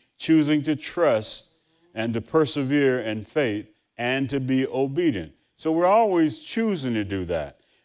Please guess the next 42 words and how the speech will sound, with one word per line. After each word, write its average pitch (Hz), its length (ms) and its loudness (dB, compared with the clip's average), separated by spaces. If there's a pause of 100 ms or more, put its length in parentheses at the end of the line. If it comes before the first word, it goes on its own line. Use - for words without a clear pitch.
I'm 151 160 0
always 196 440 4
confronted 170 800 -2
with 127 180 -8
situations 135 760 -4
where 135 160 0
I 139 80 2
have 160 280 -2
to 165 80 -6
make 139 380 -4
a 135 100 -8
right 127 400 -2 (160)
choice. 165 680 -4 (500)
No 139 120 -2
matter 175 300 4
who 233 280 2
it 214 60 2
is, 160 300 4
I 156 140 2
still 190 320 -2
have 151 180 0
to 139 80 -8
make 135 260 -2 (440)
a 120 100 2
right 98 420 2
choice. 76 540 -6 (400)
It's 131 220 2
a 123 100 2
constant 175 640 -2
renewal 147 760 2
of 143 140 -2
choices. 113 800 -6
Now, 104 280 -4
here's 139 300 -2
the 139 80 -6
thing 139 260 -2 (340)
that 107 200 -8
you 131 80 0
need 131 220 0
to 120 40 -6
look 110 260 -2
at. 73 220 -14